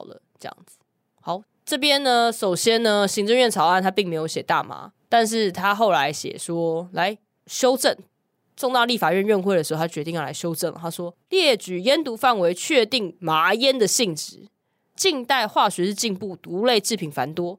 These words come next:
合成制品一项可知概括。什么意思嘞？烟跟毒，毒叫做吗啡、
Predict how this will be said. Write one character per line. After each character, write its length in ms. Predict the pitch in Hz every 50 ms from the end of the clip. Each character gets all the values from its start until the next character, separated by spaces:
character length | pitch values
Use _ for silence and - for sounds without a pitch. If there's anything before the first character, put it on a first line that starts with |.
| _ _ _
合 320 | - - - 196 233 254
成 260 | 247 - 214 196 196
制 180 | 185 - 247 220
品 200 | 175 165 147 135
一 60 | 143
项 280 | 156 - 202 151 - -
可 220 | - - 151 - - -
知 340 | - - 185 185 190 185 185 -
概 160 | 240 196 165
括。 360 | 160 - 170 165 160 160 190 _ _ _ _ _ _ _ _ _ _ _
什 160 | - - 170
么 80 | 170 170
意 120 | 185 208 196
思 220 | 165 - - 156
嘞？ 260 | 147 147 143 139 - _ _ _ _
烟 380 | - 226 233 233 240 240 240 240
跟 320 | - 233 233 233 233 240
毒， 400 | 233 - 156 131 143 151 156 165 _ _ _ _ -
毒 260 | 175 175 165 180 202
叫 240 | 202 240 220 208 196
做 460 | 180 - 202 196 175 160 - - - _
吗 260 | - 170 170 151 147
啡、 380 | - - 269 269 277 294 302 -